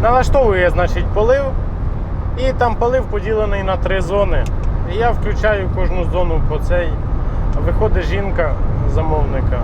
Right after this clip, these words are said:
"А ви бачили, що це не піднялося, оці форсунки не піднялися?" "Та", кажу, "бачив, блін". Бачив, тому що я включив тільки одну зону, всі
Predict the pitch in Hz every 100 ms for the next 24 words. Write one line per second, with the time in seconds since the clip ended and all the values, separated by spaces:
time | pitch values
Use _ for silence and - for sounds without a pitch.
0 | - - - - - - - - - -
1 | - 190 208 220 208 220 254 269 269 247
2 | 202 202 196 185 180 - 185 165 160 156
3 | 156 151 135 135 - 143 135 - 151 143
4 | 127 117 117 120 123 123 - 120 117 113
5 | - - - - - - - - - -
6 | - - - - - - 160 196 196 170
7 | 147 135 160 214 220 - - - - 131
8 | - - - - - - - - 233 277
9 | 311 170 220 - 214 247 262 254 254 226
10 | - 240 - 277 262 247 247 240 233 254
11 | 269 - 277 285 185 147 - - - -
12 | - - - 220 220